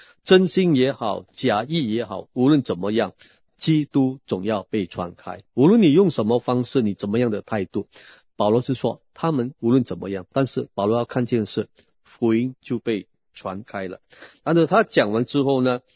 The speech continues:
二十七节又讲说，不过，不过，他说，你们行事为人应当和基督的什么？福音相配。哦，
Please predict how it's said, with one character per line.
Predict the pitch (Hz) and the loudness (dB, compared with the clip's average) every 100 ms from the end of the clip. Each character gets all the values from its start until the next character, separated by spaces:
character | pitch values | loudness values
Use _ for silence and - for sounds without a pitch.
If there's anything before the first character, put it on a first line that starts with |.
| _ _ _ _ | _ _ _ _
二 | 160 | -2
十 | - | -2
七 | 123 - 120 | -2 -2 -4
节 | 101 104 | -4 -4
又 | 123 | -4
讲 | 98 90 | -6 -8
说， | 107 - _ _ - | -8 -10 _ _ 0
不 | 110 135 | 0 4
过， | - 175 - _ _ _ _ _ _ _ | 6 6 4 _ _ _ _ _ _ _
不 | - | -8
过， | 143 151 117 _ | -2 0 -2 _
他 | 151 | -6
说， | 151 113 - _ _ | -4 -6 -12 _ _
你 | - 147 | 0 4
们 | 180 | 4
行 | - 156 170 | 4 0 0
事 | 202 | 2
为 | 160 135 | 2 2
人 | 123 131 | 0 -2
应 | 151 151 | -4 -2
当 | 151 147 147 | -4 -4 -6
和 | - 104 | -8 -8
基 | - _ - 165 | -8 _ -2 -2
督 | 156 151 | 0 0
的 | 127 | 0
什 | 107 95 | -6 -8
么？ | 95 - _ _ _ | -10 -10 _ _ _
福 | - - 110 107 | -20 -8 -2 -2
音 | 170 123 113 - | 0 -2 -2 -8
相 | - 110 95 | -10 -8 -8
配。 | 95 101 90 _ _ _ | -10 -8 -10 _ _ _
哦， | 85 | -14